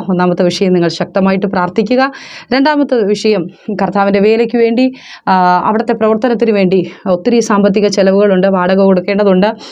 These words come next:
കസേരകൾ മേടിക്കേണ്ടതുണ്ട്, അതുപോലെ സൗണ്ട് സിസ്റ്റങ്ങളൊക്കെ ക്രമീകരിക്കേണ്ടതുണ്ട്,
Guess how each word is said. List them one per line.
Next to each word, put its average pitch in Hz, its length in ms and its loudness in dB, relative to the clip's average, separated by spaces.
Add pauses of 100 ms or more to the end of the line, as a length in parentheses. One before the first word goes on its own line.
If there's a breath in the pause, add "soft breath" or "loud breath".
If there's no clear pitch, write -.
(340 loud breath)
കസേരകൾ 214 500 -2
മേടിക്കേണ്ടതുണ്ട്, 202 680 0 (340 loud breath)
അതുപോലെ 185 380 0
സൗണ്ട് 202 320 2
സിസ്റ്റങ്ങളൊക്കെ 196 560 -2 (460 loud breath)
ക്രമീകരിക്കേണ്ടതുണ്ട്, 220 840 2